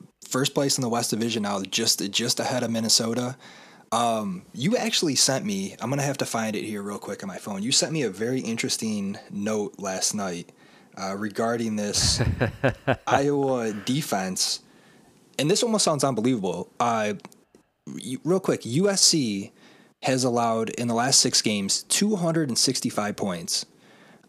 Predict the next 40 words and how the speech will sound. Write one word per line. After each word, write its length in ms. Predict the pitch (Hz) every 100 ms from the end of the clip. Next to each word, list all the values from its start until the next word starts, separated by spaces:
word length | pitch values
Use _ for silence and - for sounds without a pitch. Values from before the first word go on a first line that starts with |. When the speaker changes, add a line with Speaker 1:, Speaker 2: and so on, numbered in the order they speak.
| -
Speaker 1:
Iowa 580 | 117 180 185 127 110 104
in 100 | 120
the 80 | 120
past 440 | - 151 151 -
two 260 | - 196 196
seasons 640 | - - 190 160 117 104
has 160 | 127 117
allowed 260 | 123 123
only 220 | 127 117 107
two 260 | - 185
hundred 340 | 185 160 156 123
and 80 | -
eighty-four 500 | 127 135 135 127 117
points. 400 | - 95 82 - - - - - - - -
That 220 | 123 165
doesn't 260 | 214 190 185
even 180 | 147 120
make 160 | 95
sense. 560 | - - 107 - - -
Speaker 2:
I 100 | 107
don't 100 | 135
know. 100 | 135
I 120 | 101 151
cannot 540 | - 131 101 98 90
wait. 440 | 85 95 101 87 _ _ _ -
I 100 | 143
wish, 280 | 220 311 - -
I 100 | 135
wish 380 | 104 135 135
we 80 | 147
could 120 | 139
have 200 | 131 123
a 60 | 107
U 260 | 92 104 101
S 120 | -
C 220 | 104 92
Iowa 340 | 78 80 78
game 240 | 76 73 62
this 200 | 62 -
year. 260 | 58 57